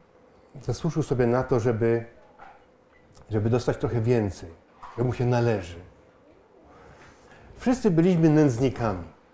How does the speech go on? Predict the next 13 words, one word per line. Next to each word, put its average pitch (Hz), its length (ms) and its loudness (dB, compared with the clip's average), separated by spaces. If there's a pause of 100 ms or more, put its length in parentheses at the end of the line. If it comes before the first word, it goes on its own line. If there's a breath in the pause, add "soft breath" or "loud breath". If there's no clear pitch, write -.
(120)
taka 127 220 -6
jest 107 140 -2
prawda. 98 380 -6 (800 loud breath)
I 160 60 -4
potrzebowaliśmy, 175 600 2
by 143 120 4
ktoś - 560 0
według 135 260 -2
swojej 143 640 -2
miary 151 640 0 (520 loud breath)
okazał 135 540 -2
nam 127 300 0 (100)
łaskę. 110 520 -4